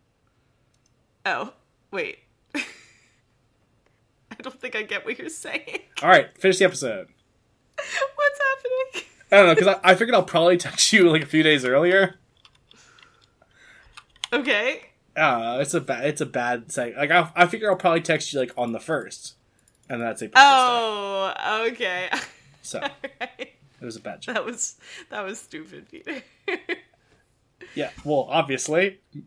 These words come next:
Speaker 2: <laughs> Duh.
Speaker 1: What did you expect? <laughs>
Speaker 2: That's kind of like what, Cece, we agreed. Uh, you do the smart jokes, I do the stupid jokes. And you keep edging into my territory.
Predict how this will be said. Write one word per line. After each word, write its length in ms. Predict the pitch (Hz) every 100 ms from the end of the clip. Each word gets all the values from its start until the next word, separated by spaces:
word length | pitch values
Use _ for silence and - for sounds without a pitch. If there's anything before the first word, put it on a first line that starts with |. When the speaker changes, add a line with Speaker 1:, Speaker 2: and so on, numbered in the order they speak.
| -
Speaker 2:
<laughs> 40 | 196 - - 381 - - _ 165 - - - -
Duh. 600 | 170 180 151 - 202 - - _ _ - _ - 453 453 -
Speaker 1:
What 200 | 233 233
did 220 | 247 208
you 140 | 185
expect? 640 | 220 - 311 269 185 - - - - 285
<laughs> 260 | - -
Speaker 2:
That's 260 | - 165 165
kind 240 | - 170
of 100 | 180
like 160 | 160 147
what, 200 | 143 139 139
Cece, 240 | - 170 131
we 120 | 131
agreed. 360 | 127 151 123 -
Uh, 80 | 120
you 260 | 107 113
do 180 | 127 170
the 120 | 175
smart 240 | 170 196 180
jokes, 200 | 135 131
I 140 | 113
do 80 | 117
the 100 | 117
stupid 340 | - 147 131
jokes. 280 | 98 - -
And 80 | 107
you 60 | 104
keep 240 | 160 165
edging 220 | 156 160 156
into 120 | 139
my 80 | 123
territory. 540 | 135 127 123 104 -